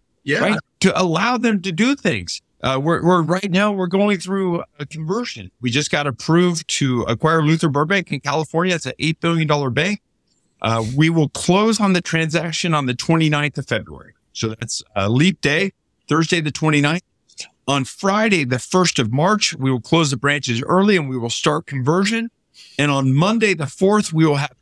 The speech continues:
Speaker 2: every one of their systems converted, all the signage, everything done. To my knowledge, in the history of banking,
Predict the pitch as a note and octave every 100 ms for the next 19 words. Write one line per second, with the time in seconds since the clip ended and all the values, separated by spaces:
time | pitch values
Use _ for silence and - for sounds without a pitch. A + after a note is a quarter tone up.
0 | _ - G#3+ G#3+ A3 F#3+ F#3 D3 D3 -
1 | G3 F#3+ - F3+ - D#3+ E3 D#3+ - -
2 | G3 G#3+ F#3+ D#3+ E3+ E3+ D#3 F#3+ D#3+ D#3+
3 | D#3 C#3+ A#2+ G2+ - _ _ _ _ _
4 | _ _ - B3+ C4 A#3 G#3+ F#3+ F#3+ G3
5 | D#3 C#3 C3 B2 B3 A#3 A3 A3 G3+ G3+
6 | D3+ B2 G#2 G2+